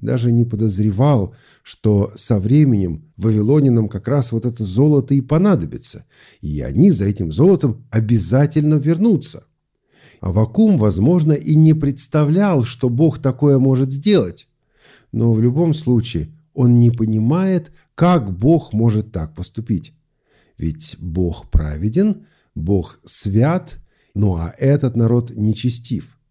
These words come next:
«Но не ты ли издревле, Господь Бог мой, святой мой?»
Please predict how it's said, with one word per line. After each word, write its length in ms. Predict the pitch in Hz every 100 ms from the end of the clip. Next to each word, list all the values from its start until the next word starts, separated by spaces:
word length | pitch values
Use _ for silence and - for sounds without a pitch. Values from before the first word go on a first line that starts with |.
| _ _ _ - - -
«Но 200 | 104 127
не 180 | 135
ты 300 | 123 - 196
ли 440 | 185 160 156 160 151
издревле, 500 | 123 113 117 107 107
Господь 580 | 104 117 - - 135 110
Бог 400 | 101 139 120 -
мой, 380 | 110 92 78 _ _
святой 720 | - - 120 127 120 160 139
мой?» 380 | 98 82 78